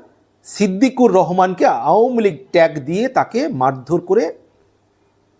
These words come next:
টানতে টানতে নিয়ে যাওয়া হচ্ছে থানায়, পুলিশ কিছু বলছে না। কয়েকদিন আগে দেখলাম সাবেক আইনমন্ত্রী আনিসুল হক, তাকে আদালত থেকে বেরিয়ে যাওয়ার সময়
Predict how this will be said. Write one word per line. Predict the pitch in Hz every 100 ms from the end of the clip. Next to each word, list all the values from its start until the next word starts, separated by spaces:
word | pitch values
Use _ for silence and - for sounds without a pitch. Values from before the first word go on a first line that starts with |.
| _ _ _ _ _ -
টানতে | 160 165 185
টানতে | 160 165 185
নিয়ে | 160 151
যাওয়া | 135 110
হচ্ছে | 120 127
থানায়, | - 87 90
পুলিশ | 196 220 -
কিছু | 170 147
বলছে | 175 175 -
না। | - - _ _ _ _ _ _ _ _ _ -
কয়েকদিন | 233 254
আগে | 240 240
দেখলাম | 254 240 147 104 - _ _ _ _ _ _ _ _ _ _ _
সাবেক | - 170 220 202
আইনমন্ত্রী | 180 196 202 196 247
আনিসুল | 160 226 240 240 165
হক, | 143 131 - - _ _ _ -
তাকে | 147 - 220
আদালত | 139 175 185 185
থেকে | - 185
বেরিয়ে | 156 147 165 170
যাওয়ার | 165 160
সময় | - 170 214 320